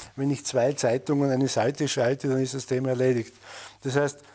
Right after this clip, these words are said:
wir sind jetzt gerade eben deshalb dabei, das Social Media ein bisschen zu verstärken,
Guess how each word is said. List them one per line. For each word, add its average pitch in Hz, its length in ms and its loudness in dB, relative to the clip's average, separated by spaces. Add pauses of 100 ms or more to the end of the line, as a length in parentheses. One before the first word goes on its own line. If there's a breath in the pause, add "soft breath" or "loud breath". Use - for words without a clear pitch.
(140 loud breath)
wir 147 240 2
sind 151 320 -2
jetzt 147 180 0
gerade 131 320 4
eben 127 160 4
deshalb 123 340 -2
dabei, 117 360 0
das 127 160 -4
Social 120 240 -4
Media 139 440 0 (360 loud breath)
ein 139 180 2
bisschen 139 460 0
zu 135 140 -4
verstärken, 127 640 -6